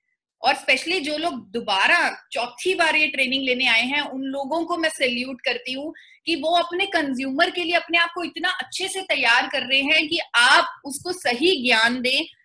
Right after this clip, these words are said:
ताकि वो अपने लिए एक सही फैसला ले सके। तो उस,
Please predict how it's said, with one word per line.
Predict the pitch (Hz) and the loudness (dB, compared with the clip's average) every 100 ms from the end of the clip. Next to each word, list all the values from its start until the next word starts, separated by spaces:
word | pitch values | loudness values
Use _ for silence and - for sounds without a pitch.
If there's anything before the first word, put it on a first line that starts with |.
| _ | _
ताकि | 262 254 269 370 339 208 | 4 4 4 0 0 -2
वो | 262 | -6
अपने | - 247 339 370 | -4 -6 -6 -4
लिए | 359 339 339 | -4 -2 -2
एक | - | -4
सही | - 247 302 359 | -4 -4 -2 -4
फैसला | - 226 220 254 254 | 0 -2 -2 -2 0
ले | 240 185 | 0 -2
सके। | - 170 139 135 _ _ _ _ - | -6 -14 -14 -20 _ _ _ _ -8
तो | |
उस, | 311 277 349 - - | -6 -4 -6 -6 -12